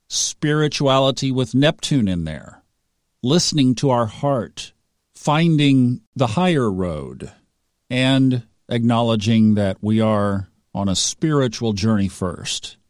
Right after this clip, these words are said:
We indeed are not human beings having a spiritual experience. We are spiritual beings having a human experience. That's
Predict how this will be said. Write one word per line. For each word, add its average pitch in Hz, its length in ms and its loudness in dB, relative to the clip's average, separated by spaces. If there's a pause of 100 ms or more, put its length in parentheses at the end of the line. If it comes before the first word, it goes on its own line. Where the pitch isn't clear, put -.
(220)
We 107 240 2
indeed 127 480 4
are 107 140 4
not 113 340 4
human 120 460 2
beings 104 420 0
having 107 320 0
a 92 80 -2
spiritual 123 880 -2
experience. 95 880 -6 (500)
We 101 160 -4
are 101 260 -2
spiritual 113 760 -2
beings 85 520 -6
having 107 280 -2
a 113 60 -2
human 110 360 0
experience. 69 840 -12
That's - 500 -4